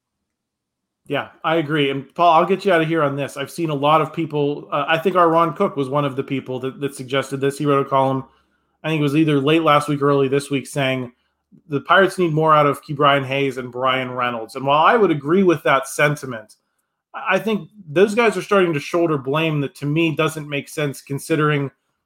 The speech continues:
you know, I think those guys, guys are both gonna settle out being at two and a half, three win players by the end of the year. Um, maybe you'd like to see them be more than that, but the Pirates aren't paying them to be more than that.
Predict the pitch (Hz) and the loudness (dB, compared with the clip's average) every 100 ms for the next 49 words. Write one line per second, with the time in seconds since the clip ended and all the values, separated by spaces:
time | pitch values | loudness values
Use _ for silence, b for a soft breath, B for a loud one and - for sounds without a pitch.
0 | _ 214 214 160 185 220 262 - 196 160 | _ -2 2 2 2 2 0 2 2 4
1 | 185 180 147 165 147 147 156 151 156 143 | 4 2 2 0 0 0 -2 -2 -6 -4
2 | 151 139 139 131 147 139 139 - - 190 | -2 2 2 0 -2 -2 -4 -8 -6 0
3 | 170 143 143 135 - 156 165 160 156 143 | 0 0 0 0 -4 -2 0 2 0 0
4 | 143 139 131 - 127 127 131 127 120 120 | 0 0 0 -2 -4 -2 -4 -6 -6 -6
5 | 123 120 b b b _ 135 127 123 143 | -4 -6 b b b _ -4 -2 -4 -4
6 | 151 170 202 180 165 170 165 156 180 165 | 0 2 4 4 4 2 0 -2 0 2
7 | 156 143 151 165 185 190 165 170 185 285 | 0 0 0 0 0 0 -2 -2 0 0
8 | 254 202 - _ - 165 226 190 139 127 | 0 -4 -4 _ -4 0 2 2 0 -2
9 | 120 117 123 120 120 113 110 110 | -4 -6 -8 -6 -6 -6 -8 -8